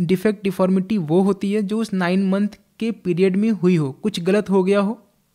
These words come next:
उस वजह से जो डिफॉर्मिटी होगी उसको कहेंगे congenital deformity। यहाँ पर इस वर्ड को एक और वर्ड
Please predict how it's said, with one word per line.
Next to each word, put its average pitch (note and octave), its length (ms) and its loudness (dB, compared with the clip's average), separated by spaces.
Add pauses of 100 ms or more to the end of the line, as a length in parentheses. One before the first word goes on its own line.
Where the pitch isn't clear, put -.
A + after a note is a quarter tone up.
(360)
उस G3 140 -2
वजह F3+ 340 2
से B3 320 -6 (1800)
जो F3 120 2
डिफॉर्मिटी F#3+ 520 2
होगी G3+ 260 0
उसको G#3 200 -4
कहेंगे F#3+ 320 -2
congenital E3 680 -2
deformity। D3+ 460 -4 (380)
यहाँ F#3 260 0
पर A#3 100 0
इस A3 220 -4
वर्ड G3 300 2
को A3+ 160 0
एक F#3 220 -2
और G3+ 160 4
वर्ड F#3+ 380 2